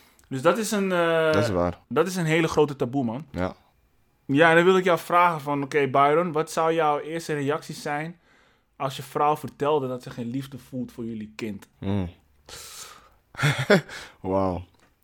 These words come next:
Speaker 2: Ja, dat is precies wat je zegt ook, want ik heb dat ook vaker gezegd.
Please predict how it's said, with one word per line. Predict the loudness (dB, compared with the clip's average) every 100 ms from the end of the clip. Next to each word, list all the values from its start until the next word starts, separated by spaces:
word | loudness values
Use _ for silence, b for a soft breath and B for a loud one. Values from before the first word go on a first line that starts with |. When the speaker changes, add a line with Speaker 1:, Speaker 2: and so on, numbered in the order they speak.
| _ _
Speaker 2:
Ja, | -8 -4 -4
dat | -6
is | -8
precies | 0 0 2 2
wat | 0
je | 0
zegt | 2 2 2
ook, | 2
want | 2 2
ik | 2
heb | 2
dat | 2 0 2
ook | 2 2 -12 b b b _
vaker | 0 2 2 -2
gezegd. | -6 -2 0 0 -2 -14